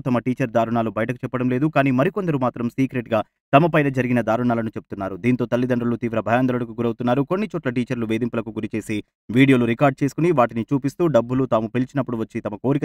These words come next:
తీర్చాలంటూ కూడా వేధింపులకు గురి చేస్తున్నారు. ఈ నేపథ్యంలో ఇక్కడ ఒక కిలేడి టీచర్ దారుణాలకు పాల్పడింది. ఏకంగా తన స్టూడెంట్‌తో ప్రేమాయణం సాగించింది. మధ్యప్రదేశ్లోని ఇండోర్‌లో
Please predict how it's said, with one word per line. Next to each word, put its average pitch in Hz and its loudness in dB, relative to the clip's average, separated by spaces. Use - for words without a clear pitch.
తీర్చాలంటూ 131 -2
కూడా 160 6
వేధింపులకు 113 2
గురి 98 -10
చేస్తున్నారు. 92 -8
ఈ 143 8
నేపథ్యంలో 190 2
ఇక్కడ 165 2
ఒక 151 -6
కిలేడి 214 2
టీచర్ 185 4
దారుణాలకు 151 4
పాల్పడింది. 123 2
ఏకంగా 113 0
తన 113 2
స్టూడెంట్‌తో 165 2
ప్రేమాయణం 170 6
సాగించింది. 104 -6
మధ్యప్రదేశ్లోని 151 4
ఇండోర్‌లో 165 2